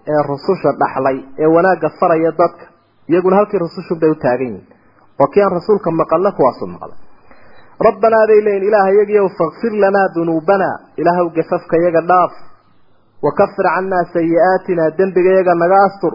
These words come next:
وتوفنا مع الأبرار، Ilaahayow, na raaci. Kolay geeri baanu ku xukumanahay ku-, kuwa samafalayaasha ah. Ilaahu, rafiiq baanu u baahannahay, rafiiqa wanaagsan, Ilaahu, na raaci. Saasay ku ducaysanayaan. ربنا،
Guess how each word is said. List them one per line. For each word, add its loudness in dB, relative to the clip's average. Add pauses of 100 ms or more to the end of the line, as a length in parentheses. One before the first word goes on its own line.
(580)
وتوفنا 0
مع -2
الأبرار، 0 (640)
Ilaahayow, 0
na -4
raaci. -2 (1080)
Kolay 2
geeri 0
baanu 0
ku -6
xukumanahay -2 (180)
ku-, -8
kuwa 2
samafalayaasha -2
ah. -12 (360)
Ilaahu, 0
rafiiq -6
baanu 0
u 2
baahannahay, -2 (320)
rafiiqa -2
wanaagsan, -2
Ilaahu, 0
na -8
raaci. -2 (480)
Saasay 0
ku -6
ducaysanayaan. -2
ربنا، -2